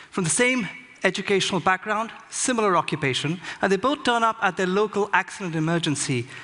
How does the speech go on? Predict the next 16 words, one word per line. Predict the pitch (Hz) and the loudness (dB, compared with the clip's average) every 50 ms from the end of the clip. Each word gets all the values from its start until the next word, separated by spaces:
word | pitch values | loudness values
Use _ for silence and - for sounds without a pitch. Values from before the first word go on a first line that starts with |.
| - - - | -12 -4 -2
complaining | 180 170 156 170 185 185 185 185 185 180 175 180 - - - | -2 0 0 2 2 2 2 2 0 0 -2 -4 -10 -8 -6
of | - 175 - | -4 -2 -2
acute | 170 156 - - 180 - | -2 -2 0 0 0 0
chest | - - 160 147 - - | 0 0 0 -2 -2 -4
pain. | - 110 104 104 110 - - - - _ _ _ _ _ _ _ _ - - - - - - - - - - - | -6 -6 -6 -8 -10 -14 -18 -20 -20 _ _ _ _ _ _ _ _ -20 -20 -16 -14 -12 -10 -10 -10 -8 -2 2
Rahul | 214 240 247 262 294 302 277 - | 4 4 4 4 0 -2 -2 -2
is | - 220 190 240 | -2 0 2 2
offered | 226 - - 220 - - | 2 2 0 -2 0 0
a | 214 - | 0 0
cardiac | - 220 196 190 185 202 190 185 | 2 2 2 4 2 2 0 0
procedure, | - 196 170 - - 214 196 - - 196 - - - - - - - - _ _ _ _ _ _ - - - | -2 -4 -4 -2 -2 -2 0 0 0 -2 -2 -6 -14 -18 -20 -20 -20 -20 _ _ _ _ _ _ -20 -2 0
but | - 190 160 | 0 2 4
Rajiv | 190 190 180 - 262 254 190 180 208 185 - - - - - - | 4 2 2 2 0 0 2 0 0 -2 -6 -14 -18 -8 -4 -2
is | 165 - | -2 0
sent | - 165 151 151 | 2 2 0 0
home. | - 139 123 117 117 113 | 0 -2 -4 -4 -6 -10